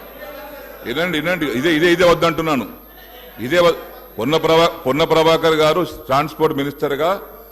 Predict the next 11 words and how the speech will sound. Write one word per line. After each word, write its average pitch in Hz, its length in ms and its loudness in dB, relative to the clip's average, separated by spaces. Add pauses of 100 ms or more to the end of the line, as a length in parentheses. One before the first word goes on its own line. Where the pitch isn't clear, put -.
(200)
బస్సుల 131 340 0
మీద 135 160 2 (100)
చర్చ 143 200 2
జరిగినప్పుడు 143 640 -2 (340)
అట్లా 110 300 -4
లెజిస్లేటివ్ 156 520 2
పార్టీ 156 200 4
మినిస్టర్గా 147 400 0
వారికి 143 340 2
హక్కు 143 220 0
ఉంది 165 300 0